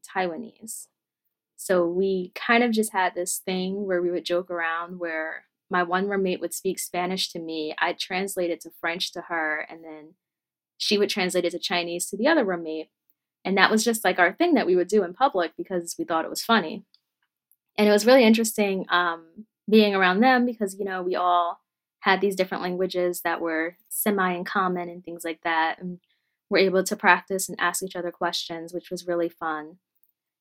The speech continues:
And I kinda surround myself by a lot of bilinguals and polyglots just because my family's not. And I also have my German family, which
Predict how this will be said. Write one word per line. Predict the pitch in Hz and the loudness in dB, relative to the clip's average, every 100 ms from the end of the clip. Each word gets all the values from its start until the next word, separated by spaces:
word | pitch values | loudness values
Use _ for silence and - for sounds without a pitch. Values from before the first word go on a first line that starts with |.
| _ - | _ -2
And | 196 185 185 185 185 196 - _ _ _ _ _ _ _ _ _ - | 0 2 0 0 -2 -6 -10 _ _ _ _ _ _ _ _ _ 2
I | 226 | 4
kinda | 285 339 | 4 2
surround | 330 262 262 | 2 2 4
myself | 277 226 196 - | 2 0 -2 0
by | 180 | 2
a | 175 | 2
lot | 175 175 | 0 -2
of | 175 175 _ _ _ _ _ _ _ 202 | -4 -8 _ _ _ _ _ _ _ 4
bilinguals | 185 180 175 175 175 175 | 4 4 0 0 0 -4
and | 175 | -10
polyglots | 170 170 175 170 165 - | -8 -6 -4 -4 -4 -4
just | 185 - | -6 -6
because | 180 185 | -10 -6
my | 170 | -6
family's | - 175 175 160 156 | -6 -8 -8 -10 -8
not. | 151 185 - _ _ _ _ _ - | -8 -8 -12 _ _ _ _ _ -4
And | 190 180 175 175 175 185 - _ _ 202 | 0 0 -2 -4 -8 -12 -14 _ _ 2
I | 190 | 4
also | 214 233 | 4 2
have | 208 | 2
my | 190 | 0
German | 185 185 180 185 | -2 -2 -4 -6
family, | 180 170 170 165 185 190 | -6 -8 -10 -14 -12 -6
which | 175 - - | -4 -4 -8